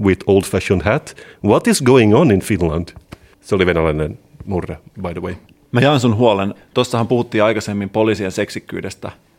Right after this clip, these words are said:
Speaker 2: mut mä oon sitä mieltä, että poliisit pitäisi reseksualisoida ja tuoda sitä seksikkyyttä poliisille lisää, koska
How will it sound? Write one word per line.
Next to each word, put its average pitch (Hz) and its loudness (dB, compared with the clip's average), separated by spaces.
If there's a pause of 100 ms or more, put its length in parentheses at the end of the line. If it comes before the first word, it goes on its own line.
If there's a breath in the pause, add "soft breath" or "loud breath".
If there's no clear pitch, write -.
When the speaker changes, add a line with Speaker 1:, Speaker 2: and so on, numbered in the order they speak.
(120)
Speaker 2:
mut - -10 (140)
mä 135 0
oon 127 0
sitä 110 -2
mieltä, 95 -4 (180)
että - -12
poliisit 120 -2 (220)
pitäisi 101 -6 (180)
reseksualisoida 101 -4 (340 soft breath)
ja 107 -10
tuoda 101 0
sitä - -8 (340)
seksikkyyttä - -8
poliisille 104 -4
lisää, 98 -4 (120)
koska 104 -14